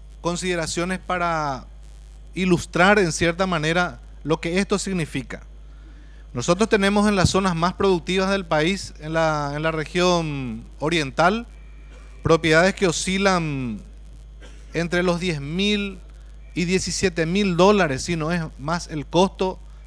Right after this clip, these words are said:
por hectárea de tierras altamente productivas.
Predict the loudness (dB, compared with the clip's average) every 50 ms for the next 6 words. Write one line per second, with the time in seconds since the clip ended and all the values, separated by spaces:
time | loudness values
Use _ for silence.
0 | -4 -2 0 0 0 -2 0 2 4 4 4 4 4 2 2 2 0 -2 -2 -2
1 | -2 -4 -4 -8 -2 2 2 4 4 4 2 2 2 0 -2 -2 -2 -2 0 0
2 | 0 0 -2 -2 -2 -2 -2 -2 -2 -4 -10 -14 -16